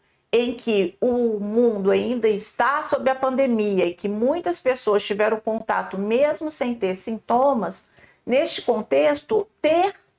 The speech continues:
positivo para o coronavírus não significa necessariamente que tem relação com este quadro do qual estamos falando. Ainda mais,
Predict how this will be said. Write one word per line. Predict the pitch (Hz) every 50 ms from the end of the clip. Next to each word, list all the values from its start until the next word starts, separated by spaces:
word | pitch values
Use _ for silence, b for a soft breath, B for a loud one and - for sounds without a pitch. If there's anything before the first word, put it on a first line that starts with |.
| _ _ _ _ _ _ _ _
positivo | 262 262 262 240 233 240 233 - - 240 233 202 202 202
para | 202 202 196 196
o | 202
coronavírus | - 202 196 196 196 196 196 202 233 254 254 294 285
não | - 262 269 311
significa | 294 - - 302 285 285 277 285 - 254 247 - 240
necessariamente | 220 208 - 208 202 - 208 208 233 233 233 220 214 220 254 - - - 349 b b b b b b b
que | - 311
tem | 311 - - - 294 302 381
relação | 381 370 330 339 339 320 330 320 - - 277 247 233 254 285 285 - _ _ _ _ _ _ _
com | - 294 - - - - _
este | - 262 262 - - - 320 311
quadro | - _ 285 247 226 220 233 254 233 285 277
do | 247 294
qual | - - 262 247 254 247
estamos | 240 - - - 269 269 - -
falando. | - 330 339 359 370 247 190 175 170 160 170 - - _ B B B B B B B B
Ainda | - 262 269 277 277 269 262 269 311 392 453 214 - - -
mais, | 349 247 226 202 196 190 190 185 190 196 220 254 311 381 - - - - -